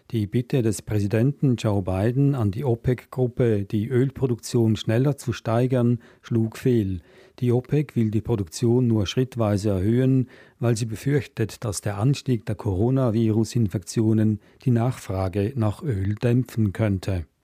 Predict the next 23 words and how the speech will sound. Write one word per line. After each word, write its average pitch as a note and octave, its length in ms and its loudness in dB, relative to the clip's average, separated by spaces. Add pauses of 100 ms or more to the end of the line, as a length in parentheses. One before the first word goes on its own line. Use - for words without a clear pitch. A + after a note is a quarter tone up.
(880)
Das B2 240 0
Europäische C3+ 680 2
Parlament A#2+ 560 2
hat A#2 180 0
grünes C3 420 0
Licht C#3+ 360 -2
für A#2 120 -2
die A2+ 100 -2
umstrittene A2 680 0
Reform A#2 460 2
der A2+ 100 2
gemeinsamen G#2+ 720 2
E-U-Agrarpolitik A2+ 1400 0
gegeben. G#2+ 720 -2
Mit G2+ 220 -8
ihr A2 180 0
soll G2 220 0
die F2+ 100 -4
Landwirtschaft B2 800 -2
umweltverträglicher B2+ 1300 0
und A2 260 0
gerechter A2 580 -2
werden. F#2 560 -2